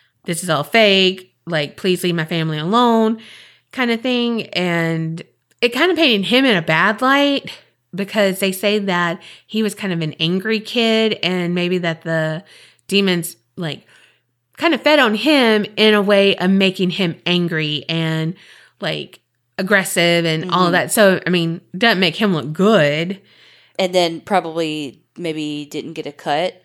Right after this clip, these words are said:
Speaker 2: on the second
Speaker 1: Mm-hmm.
Speaker 2: run of it too.
Speaker 1: Something, you know, so who knows? Who
Speaker 2: I
Speaker 1: kn-
Speaker 2: mean, not saying that, I, I mean, eh, I'm not, I'm not taking a stance on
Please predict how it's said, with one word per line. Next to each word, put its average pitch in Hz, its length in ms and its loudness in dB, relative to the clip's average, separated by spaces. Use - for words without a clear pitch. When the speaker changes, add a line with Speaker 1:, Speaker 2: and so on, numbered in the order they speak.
Speaker 2:
on 185 240 -8
the 185 300 -4
second 202 320 2
Speaker 1:
Mm-hmm. 190 80 0
Speaker 2:
run 190 140 0
of 190 100 -4
it 185 160 -4
too. 214 160 0
Speaker 1:
Something, 233 420 2
you 285 80 4
know, 254 180 4
so 226 300 0
who 349 200 4
knows? - 480 -2
Who 262 80 -2
Speaker 2:
I 202 60 2
Speaker 1:
kn- 208 160 2
Speaker 2:
mean, - 120 -8
not 240 240 2
saying 202 320 2
that, 175 240 2
I, - 160 -4
I - 100 0
mean, 214 200 -2
eh, - 240 -6
I'm 196 200 -2
not, 170 280 2
I'm 185 100 2
not 196 280 2
taking 175 220 -2
a 170 40 -8
stance 170 320 -2
on 160 240 -4